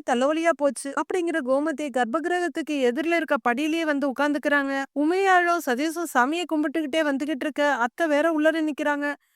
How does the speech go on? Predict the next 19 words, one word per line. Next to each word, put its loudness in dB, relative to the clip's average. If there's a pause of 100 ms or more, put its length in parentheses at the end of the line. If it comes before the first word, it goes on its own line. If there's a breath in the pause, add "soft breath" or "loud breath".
(220)
"நேரா 2
போய் 2
அவங்க -2
முன்னாடி 0
நிக்க -2
போறோம், 2 (300)
மாட்டுறதுக்கான 2
எல்லா 4
வாய்ப்பும் -2
பிரகாசமா 2
தெரியுது" -4 (140)
அப்படின்னு 2
மீனா 0
புலம்பிக்கிட்டே 0
நடந்து 0
வந்துட்டு -2
இருக்காங்க. -2 (520)
"டேய் 0
சதீஷு, 0